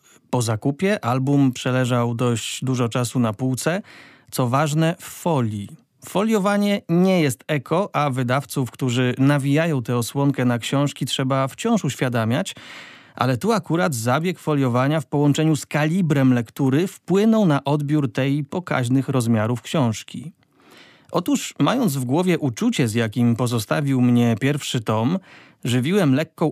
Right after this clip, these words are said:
obawę nie tyle przed lekturą drugiego, co przed samym jego rozfoliowaniem. Tymczasem folia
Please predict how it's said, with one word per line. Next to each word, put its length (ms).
obawę 540
nie 160
tyle 300
przed 240
lekturą 440
drugiego, 560
co 200
przed 280
samym 480
jego 480
rozfoliowaniem. 960
Tymczasem 480
folia 420